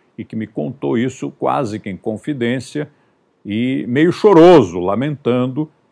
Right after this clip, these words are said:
que artes tão importantes estivessem sendo perdidas por esse motivo. E aí eu comentei com ele, isso faz muitos anos, faz uns trinta anos, eu comentei com ele que no yoga também é assim.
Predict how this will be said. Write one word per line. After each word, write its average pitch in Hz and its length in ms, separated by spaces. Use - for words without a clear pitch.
que 127 600
artes 120 580
tão 208 280
importantes 135 920
estivessem 110 600
sendo 113 300
perdidas 110 720
por 117 140
esse 104 200
motivo. 110 480
E - 80
aí 196 140
eu 214 100
comentei 170 500
com 123 200
ele, 123 340
isso 143 220
faz 90 180
muitos 104 340
anos, 117 340
faz - 200
uns 107 160
trinta 95 340
anos, 104 380
eu 165 100
comentei 113 520
com 143 220
ele 127 280
que 147 520
no 185 200
yoga 139 300
também 160 460
é 110 60
assim. - 360